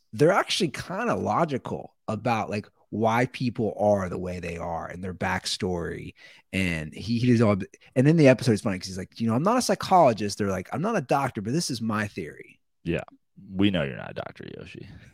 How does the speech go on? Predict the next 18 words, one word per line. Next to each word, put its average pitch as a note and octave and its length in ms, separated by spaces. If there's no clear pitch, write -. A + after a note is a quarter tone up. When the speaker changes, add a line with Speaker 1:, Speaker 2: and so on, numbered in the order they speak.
Speaker 2:
<laughs> - 840
You're F2 120
literally E2+ 420
a C#2 60
lab B1 320
rat. G1+ 240
He's G#2 140
like, A#2 160
"But B2+ 160
I C3 80
have D3 280
been D3+ 180
around C#3+ 420
a B2 80
lot B2+ 420
of C#3 100
doctors." - 760
Speaker 1:
<sighs> - 40